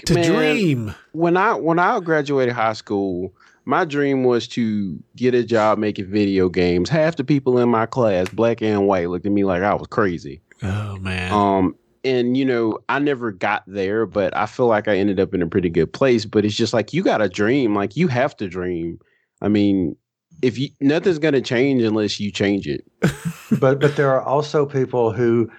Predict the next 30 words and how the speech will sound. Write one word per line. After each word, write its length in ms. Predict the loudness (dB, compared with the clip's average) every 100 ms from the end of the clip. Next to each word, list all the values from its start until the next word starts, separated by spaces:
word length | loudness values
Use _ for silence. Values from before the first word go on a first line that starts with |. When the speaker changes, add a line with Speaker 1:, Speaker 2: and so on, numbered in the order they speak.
| -20 _ _
Speaker 3:
don't 320 | 0 0 -2
have 500 | -2 2 2 0 -4
the, 560 | 0 2 4 2 0 -2 -10 -6
I'm 80 |
not 160 | -2 -2
saying 240 | 0 0
the 100 | 2
ability 520 | 0 2 0 0 -2 -4
to 120 | -2
dream, 300 | 0 0 2
I'm 140 | 2
meaning 400 | 2 2 2 0 -4 -16 -4
the 160 | 0
opportunity 920 | 0 0 -2 -6 -2 0 0 0 -2
maybe 300 | 0 0 -2
to 140 | -4 -6
dream. 440 | -4 -2 0 0
And 160 | 2 2
then 140 | 2
they 220 | 2 0
get 280 | 0 0 0
into 680 | 0 -2 -2 0 2 2 2 2
a 500 | 2 4 2 0 -6 _ _ _ -16
situation 880 | -4 -2 0 0 2 2 0 -4 -4
to 120 | -6
where 680 | -2 0 2 2 0 -2 -10 _ -4
they're 220 | 0 0
making 420 | 2 0 0 0
money 520 | 0 0 0 -2 -4 -8 -12
that 420 | -4 0 2 0